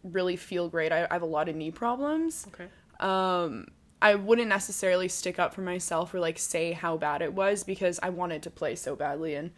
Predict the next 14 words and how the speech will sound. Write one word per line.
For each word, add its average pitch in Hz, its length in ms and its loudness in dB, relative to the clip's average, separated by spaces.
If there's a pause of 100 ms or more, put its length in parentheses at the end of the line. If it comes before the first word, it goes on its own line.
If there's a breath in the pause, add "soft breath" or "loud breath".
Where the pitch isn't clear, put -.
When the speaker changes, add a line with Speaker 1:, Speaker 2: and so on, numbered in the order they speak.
(320 loud breath)
Speaker 1:
I - 80 2
associated 208 640 2
my 165 160 0
worth 156 360 -4
with 165 300 -2 (140)
how 196 160 -4
much 190 180 -4
I 170 60 -6
played 170 440 -6
and 170 400 -6 (240)
things 175 220 -4
like 165 160 -4
that, 147 300 -6
that 165 260 2